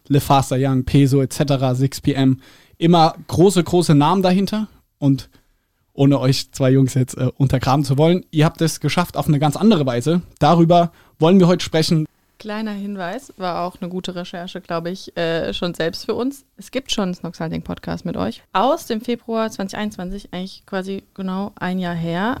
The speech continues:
Speaker 2: Also wenn ihr wissen wollt, alles rund um Brandaufbau, dann wir verlinken die Folge nochmal in den Shownotes. Heute soll's eher darum gehen, was denn seit dem letzten Jahr passiert ist, weil ich glaube, da ging's crazy ab.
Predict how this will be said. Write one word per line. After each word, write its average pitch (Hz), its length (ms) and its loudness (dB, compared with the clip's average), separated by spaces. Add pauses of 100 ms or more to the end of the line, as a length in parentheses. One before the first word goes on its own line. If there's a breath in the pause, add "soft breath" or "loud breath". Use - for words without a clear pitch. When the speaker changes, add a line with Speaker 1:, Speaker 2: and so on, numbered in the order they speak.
Speaker 2:
Also 175 540 -4
wenn 180 160 0
ihr 175 160 0
wissen 196 260 -2
wollt, 185 400 -2 (140)
alles 180 340 -4
rund 185 160 -2
um 170 380 -2
Brandaufbau, 170 880 0 (200)
dann 170 360 -2 (100)
wir 170 300 -4
verlinken 208 720 2
die 185 140 -4
Folge 170 260 -4
nochmal 165 220 -6
in 156 80 -4
den 160 100 -6
Shownotes. 160 580 -6 (520 loud breath)
Heute 294 580 0
soll's 214 380 -2
eher 202 200 -2
darum 220 280 -4
gehen, 220 400 -2
was 190 260 -6
denn 190 380 -4
seit 175 280 -8
dem 170 140 -6
letzten - 320 -4
Jahr 180 160 2
passiert 165 380 -6
ist, 185 160 -6
weil 156 100 -4
ich 175 80 -10
glaube, 170 320 -4
da 180 160 0
ging's 190 300 -4
crazy 170 380 -2
ab. - 260 -6